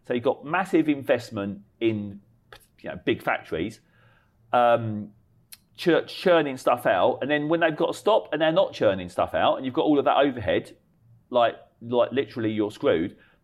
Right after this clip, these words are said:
And so you've got, so the, the, I guess the end market is not liquid enough, liquid, liquid enough. And the other thing is that stuff that they're creating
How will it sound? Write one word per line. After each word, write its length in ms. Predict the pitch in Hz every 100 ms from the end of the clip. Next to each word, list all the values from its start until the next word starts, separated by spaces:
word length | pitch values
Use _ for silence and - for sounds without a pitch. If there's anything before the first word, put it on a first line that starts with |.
| _ _ _
And 240 | 147 147 147
so 120 | 180
you've 160 | 165
got, 260 | 160 185 -
so 200 | - 180
the, 280 | 165 180 160
the, 160 | 143 170
I 80 | -
guess 180 | 196 -
the 220 | 170 185
end 320 | 208 202 165
market 680 | 170 170 175 175 - 98 -
is 160 | - 131
not 240 | 147 -
liquid 300 | 131 135 123 95
enough, 300 | 90 85 -
liquid, 420 | 117 113 107 92
liquid 320 | 120 123 104 87
enough. 280 | 87 104 - _ _ _ _ _
And 380 | 202 190 107 110
the 100 | 131
other 200 | 190 175
thing 220 | - 82
is 260 | 78 107 - _ _ _ _ _ _ 113
that 360 | 139 139 -
stuff 380 | - - 202 202
that 160 | - -
they're 160 | 151
creating 1040 | 147 - 156 151 196 285 277 - 90 131 -